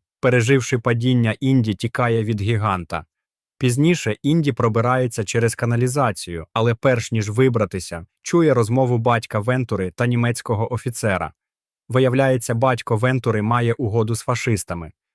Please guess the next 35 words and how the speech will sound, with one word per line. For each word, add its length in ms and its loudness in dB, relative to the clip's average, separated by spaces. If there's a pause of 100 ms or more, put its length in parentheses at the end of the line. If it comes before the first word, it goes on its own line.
(140)
Проте 300 2
більше 360 0
почути 460 -2
не 120 2
вдається, 640 -2
бо 180 0
вони 220 0
сідають 520 -2
у 80 -4
машину. 560 -2 (340)
Прямуючи 540 2
до 120 0
батька 420 0
Річі, 460 -2
Індіана 480 0
бачить, 480 -2
як 260 0
його 240 0
повсюди 440 -2
шукають 540 -2
військові. 580 -4 (500)
Діставшись 560 0
до 120 0
бібліотеки, 840 0 (280)
Інді 300 2
вирішує 520 2
загадку 720 -2
і 80 -6
за 120 -2
допомогою 560 2
ключа 480 0
потрапляє 600 0
до 120 0
таємного 600 -2
укриття. 580 -4